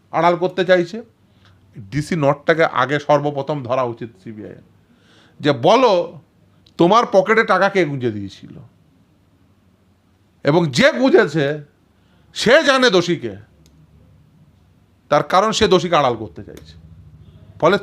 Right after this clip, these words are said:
তদন্তটা আরও সহজ হবে এই, এটাকে ধরলে। আর তার থেকেও বেশি সহজ হবে এই ব্রাত্য আর এই, এই শশী বাজাকে ধরলে। যে তোমরা বলো,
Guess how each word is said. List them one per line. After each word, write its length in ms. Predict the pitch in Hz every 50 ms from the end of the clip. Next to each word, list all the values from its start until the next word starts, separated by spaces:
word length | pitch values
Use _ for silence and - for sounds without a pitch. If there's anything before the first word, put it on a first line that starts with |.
| - -
তদন্তটা 440 | 185 190 190 208 208 208 226 233
আরও 180 | 214 202 233 254
সহজ 340 | - - 180 165 151 131 117
হবে 220 | 104 95 90 95 - _ _ _ _ _ _
এই, 260 | - 139 139 131 160
এটাকে 240 | 147 123 139 123 127
ধরলে। 340 | 110 98 101 98 85 73 - - _ _ _ _ _ _ _ _ _ _ - - - - - - - -
আর 120 | - 139 139 - - _ _ -
তার 160 | - 165 220 - -
থেকেও 180 | - 277 277 285
বেশি 240 | 254 247 202 262 254
সহজ 300 | 220 262 240 240 226 220
হবে 280 | 202 185 180 185 190 - - _
এই 100 | - 160
ব্রাত্য 380 | 151 135 165 165 165 - - 185
আর 120 | 175 165
এই, 240 | 160 151 147 156 151
এই 320 | 139 135 135 131 127 120 117 - _ _ -
শশী 160 | 175 156 170
বাজাকে 320 | 156 139 123 120 110 110
ধরলে। 320 | 101 98 101 101 98 98 - _ _ _ _ _ _ _ _ _ _ _ _ _ _ _ _ _ _ _ _ _ _ _ _ _ _ _ _ _ _ _ _ _ -
যে 80 | 143
তোমরা 480 | 139 - - 185 233 285 339 330 320 302
বলো, 460 | 277 240 214 185 175 160 175 185 -